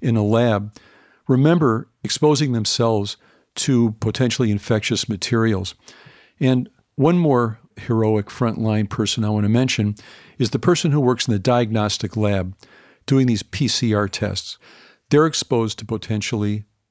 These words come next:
infectious materials. They too need the P P E that you mentioned before. And so all of these are heroics. And I've seen and heard of case after case after case after case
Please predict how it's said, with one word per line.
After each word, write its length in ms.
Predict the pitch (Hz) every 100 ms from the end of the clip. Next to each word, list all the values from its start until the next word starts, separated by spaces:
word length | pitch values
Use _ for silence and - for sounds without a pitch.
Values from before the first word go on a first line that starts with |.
| _ 135
infectious 580 | 107 120 107 113 -
materials. 680 | 107 90 110 104 104 107 107 _ -
They 180 | 127 143
too 320 | - 143 139
need 360 | 123 107 104 104 - _ - - _
the 220 | - 107 101
P 260 | - 123
P 140 | 110 117
E 220 | 110 110
that 220 | 104 -
you 80 | 110
mentioned 520 | 107 107 - 107 110
before. 560 | 104 - 127 110 107 - - - - - -
And 120 | 127
so 160 | 143 143
all 280 | 143 180 202
of 120 | 160
these 300 | 123 107 - _ -
are 140 | 110
heroics. 720 | 90 123 110 110 95 92 - _ _ _ _ 127
And 100 | 135
I've 140 | 135
seen 380 | - 135 120 113 _ _ - _ _ -
and 160 | 120 104
heard 280 | 139 139
of 300 | 107 98 - -
case 400 | - 175 147 120
after 260 | 104 107
case 400 | - 143 135 -
after 260 | 110 - 107
case 360 | - 123 110
after 240 | 120 - 113
case 360 | - 110 101